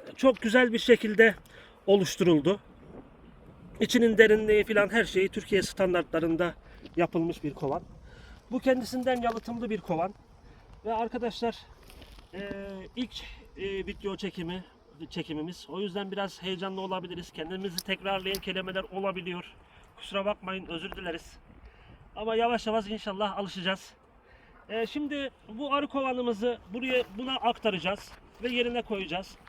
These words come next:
Bir Ar-Ge çalışmasındayız şu anda.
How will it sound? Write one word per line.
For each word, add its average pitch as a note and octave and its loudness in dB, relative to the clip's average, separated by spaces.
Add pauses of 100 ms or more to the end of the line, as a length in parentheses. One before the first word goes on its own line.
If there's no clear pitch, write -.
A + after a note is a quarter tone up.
(520)
Bir C4+ 0 (180)
Ar-Ge C4 2
çalışmasındayız G3 -4
şu A#3 -4
anda. A#3 -2